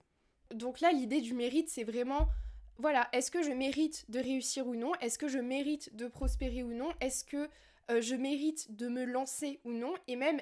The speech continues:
est-ce que je mérite d'échouer ou non ? Est-ce que je mérite de m'autoriser, euh, finalement, de prendre le risque d'aller vers mes rêves, même si je vais peut-être échouer ? Donc ça, c'était la philosophie,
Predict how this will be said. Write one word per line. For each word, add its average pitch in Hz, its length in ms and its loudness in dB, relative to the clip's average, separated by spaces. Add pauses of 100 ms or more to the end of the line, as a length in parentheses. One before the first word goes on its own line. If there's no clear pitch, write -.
est-ce 269 200 2
que 311 100 -4
je 269 120 -2
mérite 262 560 -4
d'échouer 254 560 -2
ou 247 100 -4
non ? 302 260 -2 (120)
Est-ce 226 160 0
que 285 80 -2
je 254 100 -2
mérite 262 360 -2
de 233 100 -4
m'autoriser, 262 720 -2 (400)
euh, 233 60 0
finalement, 254 420 0
de 247 100 -2
prendre 262 360 -2
le 233 120 0
risque 277 540 -4
d'aller 262 240 4
vers 247 180 2
mes 233 100 0
rêves, 262 220 2
même 240 180 0
si - 160 -2
je 254 120 0
vais 208 120 2
peut-être 262 480 -4
échouer ? 240 380 -4 (360)
Donc 226 160 -6
ça, 320 140 6
c'était 294 240 0
la 247 120 2
philosophie, 233 640 -4